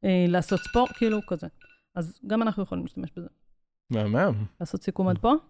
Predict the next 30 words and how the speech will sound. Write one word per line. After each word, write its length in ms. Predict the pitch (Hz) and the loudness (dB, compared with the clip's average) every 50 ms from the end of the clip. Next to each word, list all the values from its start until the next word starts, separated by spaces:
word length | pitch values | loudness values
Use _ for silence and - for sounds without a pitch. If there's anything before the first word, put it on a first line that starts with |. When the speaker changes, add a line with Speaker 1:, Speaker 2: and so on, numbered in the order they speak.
| _ - | _ -8
Speaker 2:
רינדי, 340 | 117 101 101 123 185 233 185 | -6 -4 -2 -2 -2 -2 -2
כל 160 | - - 120 | 0 2 0
הכבוד. 360 | 151 - - 202 165 120 - | 0 2 2 0 0 0 2
מה 120 | 104 117 127 | 2 2 2
זה 80 | 170 | 2
סיכום 280 | 185 - 202 - 135 110 | 0 -4 -2 0 2 2
עד 100 | 101 - | 0 0
פה? 80 | 110 104 | -2 -4
זה 100 | 110 110 | -4 -6
סיכום 280 | - 117 - 135 143 | -6 -2 -2 0 2
כל 120 | 139 156 170 | 2 2 2
הפרק, 340 | 175 - 247 233 - - | 2 0 0 -2 -2 -4
נכון? 260 | 110 92 - 139 196 233 - - | -4 -2 0 0 0 -2 -2 0
Speaker 1:
כן, 120 | 294 311 240 220 | 2 4 4 4
זהו. 160 | 254 269 190 - _ _ - - | 2 0 -2 -4 _ _ -4 -4
Speaker 2:
אוקיי. 220 | - - - 247 247 - _ _ - | -2 -2 -2 -4 -6 -6 _ _ -8
Speaker 1:
זה 120 | 185 175 180 | -4 -2 0
היה 300 | 180 190 202 214 214 214 | 0 2 2 0 2 2
מאוד, 380 | 214 220 220 226 226 220 220 | 2 2 2 0 0 0 0
אה, 60 | 240 226 202 185 175 170 165 165 160 160 160 160 165 165 160 143 - _ _ | 0 0 0 0 0 0 -2 -2 -2 -2 -2 -2 -4 -4 -6 -8 -12 _ _
כמו 140 | - 208 | -6 -4
פלסטר. 380 | 214 - 214 208 - - 170 156 - _ _ _ _ _ _ _ _ _ _ _ _ _ _ _ - | -2 -2 -2 -2 -2 -4 -8 -8 -10 _ _ _ _ _ _ _ _ _ _ _ _ _ _ _ -4
צ'אק! 320 | - - - - - - - - - - - - _ _ _ _ _ _ _ - | -2 -2 -2 -4 -8 -12 -18 -20 -20 -20 -20 -20 _ _ _ _ _ _ _ 0
Speaker 2:
<laughs> 20 | 180 - 960 960 427 180 165 - - _ - - - - - 202 208 202 202 220 - - | 0 0 0 0 0 -2 -2 -4 -6 _ -6 -6 -4 0 0 0 0 0 -4 -4 2 4
Speaker 1:
אוקיי, 460 | 247 254 240 262 240 214 196 190 190 | 4 4 4 4 4 4 4 4 2
אה, 80 | 208 196 | 2 2
כל 140 | - 247 | 4 4
ארבעים 300 | 254 254 240 233 233 233 220 | 4 6 4 4 4 4 4
ושתיים, 340 | 226 - - 226 226 247 262 | 2 2 2 4 4 6 4
זוכר? 320 | 220 196 - 233 226 277 | 4 4 4 4 4 4